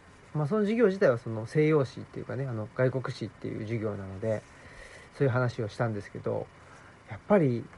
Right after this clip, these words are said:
なんていうのかな。まあ、資本主義によって、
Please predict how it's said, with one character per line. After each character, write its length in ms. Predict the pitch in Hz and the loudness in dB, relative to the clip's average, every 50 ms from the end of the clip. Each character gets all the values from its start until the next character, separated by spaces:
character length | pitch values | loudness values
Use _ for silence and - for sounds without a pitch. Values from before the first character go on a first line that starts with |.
| - - - - - - - 113 | -20 -20 -20 -20 -20 -16 -8 -4
な 80 | 120 143 | -4 -4
ん 60 | 160 | -2
て 100 | 156 147 | -2 -2
い 40 | 120 | -4
う 20 | |
の 60 | 104 | -4
か 100 | - - | -6 -4
な。 240 | 98 120 131 139 131 - - - - - - - - - - - - - - - - - - - - - - - - - - | -2 0 0 0 0 -4 -10 -8 -4 -4 -4 -6 -8 -20 -20 -20 -20 -20 -20 -20 -20 -20 -20 -20 -20 -20 -20 -20 -20 -8 -2
ま 360 | 147 156 165 139 110 101 - - | 0 2 4 4 2 0 -2 -8
あ、 60 | - - - - - - - - - - - | -14 -20 -20 -20 -20 -20 -20 -20 -20 -20 -14
資 160 | - - 185 | -6 0 2
本 140 | 196 208 202 | 4 4 4
主 100 | 202 247 | 4 2
義 100 | 226 185 | 2 2
に 60 | 143 | 2
よ 140 | 127 117 110 | 2 0 -2
っ 20 | |
て、 460 | - - - - - 117 113 110 - | -4 -8 -8 -2 0 2 2 2 0